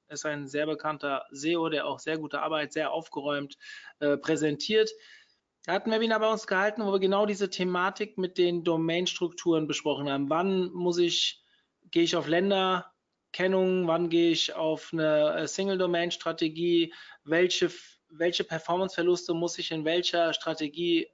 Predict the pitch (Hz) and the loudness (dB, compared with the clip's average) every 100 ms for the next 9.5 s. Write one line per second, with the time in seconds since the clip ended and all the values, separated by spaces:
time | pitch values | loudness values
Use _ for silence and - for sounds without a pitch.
0 | - 156 143 147 165 190 180 165 147 - | -8 -6 -2 2 0 0 -2 -2 -2 -4
1 | 175 165 151 147 156 147 - 175 185 180 | -2 0 0 0 -2 -4 -4 -4 -2 0
2 | 165 151 160 151 - 165 175 196 196 160 | 0 0 -2 -4 -2 0 0 2 0 0
3 | 185 208 220 - - - - - - 202 | -2 -2 -2 -8 -20 -20 -20 -12 0 2
4 | 208 208 196 185 196 208 202 196 185 190 | 4 2 2 2 2 4 2 2 0 0
5 | 180 185 208 214 196 190 - _ _ 165 | 2 4 4 4 2 0 -10 _ _ 0
6 | 165 180 175 170 165 196 175 165 170 175 | 2 4 4 4 2 2 4 2 2 0
7 | - 160 175 165 170 175 165 170 165 156 | 0 -2 0 -2 -2 -4 -2 -2 0 0
8 | 180 180 165 151 165 - 170 170 135 139 | 0 0 0 -2 -2 -2 -2 -2 -4 -6
9 | 131 - 131 165 | -6 -6 -6 -6